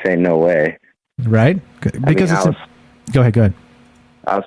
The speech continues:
Speaker 1: thinking a little bit into it, but, you know, I've been trying to hold my thought, stop practicing a little bit, but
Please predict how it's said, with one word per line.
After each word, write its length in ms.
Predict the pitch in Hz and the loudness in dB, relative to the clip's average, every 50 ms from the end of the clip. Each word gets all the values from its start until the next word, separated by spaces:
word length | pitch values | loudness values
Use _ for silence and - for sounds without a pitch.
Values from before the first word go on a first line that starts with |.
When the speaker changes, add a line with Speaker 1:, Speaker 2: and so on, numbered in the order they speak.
| _ - | _ -4
Speaker 1:
thinking 540 | 135 123 - - 98 95 98 95 85 80 - - | -4 -2 0 0 0 2 2 2 0 -2 -4 -2
a 100 | - 90 | -2 0
little 260 | 95 101 104 98 90 | 2 2 2 2 0
bit 360 | 82 - 87 87 80 - - _ _ _ _ _ _ - | 0 0 0 0 0 -2 -4 _ _ _ _ _ _ -4
into 320 | 98 98 92 - - 104 95 | -2 -2 -2 -2 0 0 0
it, 160 | 82 - - | 0 0 0
but, 300 | - 85 87 85 - - - - | 0 2 2 2 0 -2 -2 -2
you 100 | 90 95 | -2 0
know, 100 | 95 92 | 0 0
I've 180 | 95 95 95 | 0 -2 0
been 400 | 92 92 92 90 87 82 - - - - _ _ _ _ _ _ _ _ _ _ _ _ _ _ _ _ _ _ - - | 0 0 0 0 0 -2 -6 -10 -20 -20 _ _ _ _ _ _ _ _ _ _ _ _ _ _ _ _ _ _ -8 -6
trying 180 | - - 95 | -4 -2 -2
to 60 | 92 | -2
hold 220 | 85 107 101 98 92 | -2 0 0 0 0
my 200 | 87 87 90 - - | 0 -2 -4 -4 -4
thought, 380 | 98 95 95 95 95 92 - - _ _ _ _ _ _ _ _ _ _ _ _ _ - _ - - - - - _ _ - - _ _ _ _ _ _ | -2 0 0 0 0 -2 -2 -4 _ _ _ _ _ _ _ _ _ _ _ _ _ -20 _ -20 -20 -20 -20 -20 _ _ -20 -20 _ _ _ _ _ _
stop 260 | - 156 139 131 - | -4 -2 -2 -2 -2
practicing 500 | - 151 123 123 - - - - 139 120 | -2 -2 -2 -2 -4 -6 -8 -4 -2 0
a 80 | 117 117 | 2 2
little 200 | 120 113 117 104 | 2 2 0 0
bit, 340 | 98 117 120 127 104 - _ _ - | 0 0 2 2 0 -2 _ _ -2
but 360 | 107 110 107 101 104 - | 0 0 2 2 0 -2